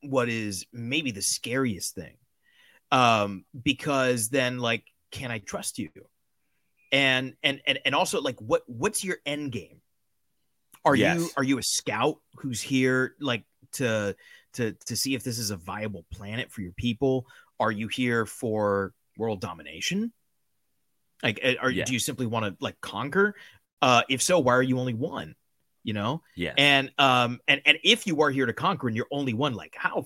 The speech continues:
Speaker 1: fucking powerful is your species?
Speaker 2: Right.
Speaker 1: So, yeah, uh, also, then you've got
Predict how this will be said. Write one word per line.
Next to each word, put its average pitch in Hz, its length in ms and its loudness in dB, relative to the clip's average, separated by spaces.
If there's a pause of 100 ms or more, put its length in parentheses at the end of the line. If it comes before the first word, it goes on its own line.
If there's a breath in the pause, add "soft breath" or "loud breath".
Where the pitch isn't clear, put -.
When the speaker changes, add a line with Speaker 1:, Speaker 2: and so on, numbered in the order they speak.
Speaker 1:
fucking 117 360 0
powerful 110 540 -2
is 80 220 -16
your 156 220 0
species? - 880 -6 (760)
Speaker 2:
Right. 87 560 -2 (640)
Speaker 1:
So, 143 460 8
yeah, 147 200 2
uh, 147 160 6 (580)
also, 185 400 6
then 143 340 -10
you've 139 260 -4
got 139 280 0